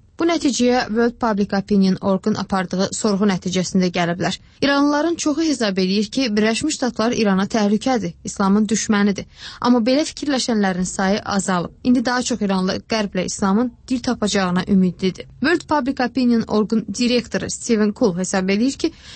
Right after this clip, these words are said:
İranlıların fikrinin dəyişməsinə səbəb təhlükənin azalmasıdır. Steven Cool bunu Kəşfiyyat İdarəsinin məlumatı ilə də bağlayır. Amerika Mərkəzi Kəşfiyyat İdarəsinin məlumatına görə İran hazırda nüvə silahı istehsal eləmək niyyətində deyil.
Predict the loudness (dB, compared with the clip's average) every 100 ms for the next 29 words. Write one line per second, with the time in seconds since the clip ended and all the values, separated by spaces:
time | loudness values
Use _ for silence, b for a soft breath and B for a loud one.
0 | B 0 2 4 2 0 -2 -4 0 4
1 | 4 2 0 0 0 0 -2 0 0 0
2 | 0 0 2 2 2 2 2 0 0 0
3 | 0 0 -4 -6 _ b -6 0 2 2
4 | 2 2 4 2 2 -2 -2 -2 -2 -2
5 | 0 0 0 0 2 2 2 0 0 0
6 | -2 -2 -2 -2 -2 -4 -6 B B B
7 | 2 2 2 0 2 2 0 -2 0 -2
8 | 0 0 0 0 0 0 2 2 2 2
9 | 0 -2 0 0 0 0 0 -2 B B
10 | -2 0 0 0 2 2 0 0 -2 0
11 | 0 0 -2 0 2 4 4 4 4 4
12 | 0 -2 0 0 0 0